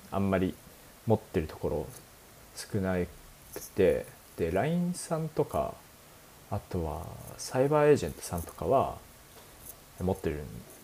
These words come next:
ですけど、あ、持ってるっていうふうに、まあ、なんか外部に発信してたのを見たんですけど、まあ、どういうものかっていうと、あの、エービーテストを、えっと、効率的に行っていく基盤ですね。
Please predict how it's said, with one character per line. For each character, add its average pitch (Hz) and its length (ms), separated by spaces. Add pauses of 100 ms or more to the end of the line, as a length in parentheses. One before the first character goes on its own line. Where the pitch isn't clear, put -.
(100)
で - 80
す - 100
け 98 80
ど、 113 220 (320)
あ、 98 80
持 110 100
っ 123 40
て 92 120
る 78 60
っ - 20
て - 140
い 73 40
う - 40
ふ - 40
う 76 40
に、 71 60
ま 90 160
あ、 85 40
な 90 60
ん 87 40
か 90 140
外 95 160
部 92 100
に 92 60
発 - 220
信 92 160
し - 100
て 95 80
た 71 220 (340)
の 82 60
を 82 40
見 85 120
た 80 100
ん 69 100
で - 60
す - 100
け 90 120
ど、 98 200 (440)
ま - 40
あ、 - 20
ど 160 80
う - 20
い - 20
う 98 40
も 85 80
の 87 40
か - 100
っ - 40
て - 100
い - 40
う - 20
と、 - 140
あ 85 40
の、 85 220
エ 120 100
ー 151 40
ビ 185 120
ー - 20
テ 202 140
ス - 140
ト - 100
を、 85 460 (1000)
え - 40
っ - 40
と、 - 100
効 - 160
率 139 180
的 127 120
に 127 180 (260)
行 110 160
っ 110 60
て - 220
い 95 40
く - 120
基 - 100
盤 90 300
で 90 80
す - 100
ね。 80 100